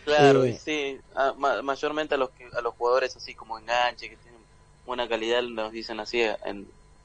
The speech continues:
Speaker 2: Eh.
Speaker 1: acá en la M L S, el maestro, el maestro, el maestro.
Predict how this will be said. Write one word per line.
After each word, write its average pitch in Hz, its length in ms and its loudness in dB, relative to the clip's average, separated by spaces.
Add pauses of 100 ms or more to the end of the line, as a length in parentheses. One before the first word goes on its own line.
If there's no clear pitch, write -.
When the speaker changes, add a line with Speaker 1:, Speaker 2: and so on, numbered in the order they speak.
(840)
Speaker 2:
Eh. 120 260 6
Speaker 1:
acá 110 160 2
en 113 80 4
la 110 60 4
M 110 120 0
L 107 140 2
S, 104 160 -4
el 101 60 -6
maestro, 107 540 0
el 101 60 -6
maestro, 104 460 -4
el 101 60 -14
maestro. 101 480 -10